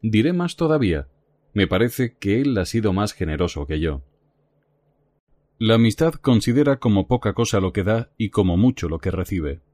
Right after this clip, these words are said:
Qué rara es esta ciencia de la fraternidad. Sus metros son elásticos, sus pasos son variables.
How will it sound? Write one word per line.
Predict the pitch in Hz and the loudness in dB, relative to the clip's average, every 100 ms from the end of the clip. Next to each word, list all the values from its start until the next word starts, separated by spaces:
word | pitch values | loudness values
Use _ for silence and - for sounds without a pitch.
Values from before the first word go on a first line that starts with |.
| _ _ _ _ _ _ _ | _ _ _ _ _ _ _
Qué | - 208 | -2 0
rara | 214 190 | 0 0
es | 90 - | 0 -2
esta | 120 123 | -2 -2
ciencia | 113 127 147 - | 0 0 0 0
de | 131 | 0
la | 131 | 0
fraternidad. | 127 123 143 135 131 180 - _ _ _ - | 0 0 2 0 0 0 -4 _ _ _ -12
Sus | - 120 | -6 -2
metros | 156 190 202 190 - | -2 -2 0 -2 -2
son | 147 | 0
elásticos, | 180 127 185 - - 87 78 _ _ _ | 0 0 -2 -4 -6 -6 -10 _ _ _
sus | - 80 | -10 -6
pasos | - 180 - - - | -2 0 -2 -6 -10
son | - 98 | -2 0
variables. | 95 90 95 76 73 - | 2 2 2 0 -4 -8